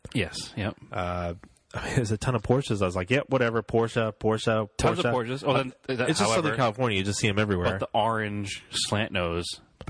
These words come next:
Speaker 1: Um, Bisimoto. I met Bisimoto. I shook his hand.
Speaker 2: I mi-, I didn't even know where that car was parked. I missed that car.
Speaker 1: It wasn't, he wasn't there very long. It was
Speaker 2: Oh.
Speaker 1: parked over by the electric three oh eight and the electric Fiat.
Speaker 2: Yeah.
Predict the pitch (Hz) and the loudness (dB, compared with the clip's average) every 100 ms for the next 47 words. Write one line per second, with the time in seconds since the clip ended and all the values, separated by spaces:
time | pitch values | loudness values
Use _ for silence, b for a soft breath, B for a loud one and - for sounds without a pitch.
0 | 120 120 131 - 127 156 180 98 80 92 | 2 2 0 -2 0 0 0 0 -2 -4
1 | 87 98 110 135 98 80 - 95 117 113 | -2 -4 -2 -2 -2 -4 -6 -6 -6 0
2 | 123 202 339 156 202 262 226 202 170 151 | 0 0 -2 -2 -2 -2 0 0 -2 -4
3 | - 151 147 - - 226 151 110 123 190 | -2 -2 -2 -4 -2 -2 -2 -4 -2 -4
4 | - - - 95 117 131 139 131 143 147 | -4 -8 -4 -2 0 0 0 -2 -2 -2
5 | 139 151 143 113 113 117 98 90 107 - | -2 -2 0 0 0 0 -2 0 0 0
6 | 107 104 101 92 92 - - - - 117 | -2 0 0 0 -2 -2 -4 -4 -6 -2
7 | 104 101 104 - 92 87 85 85 - - | 0 0 -2 -4 -6 -6 -2 -2 -4 -6
8 | - 60 - - 113 | -6 -6 -6 -4 -2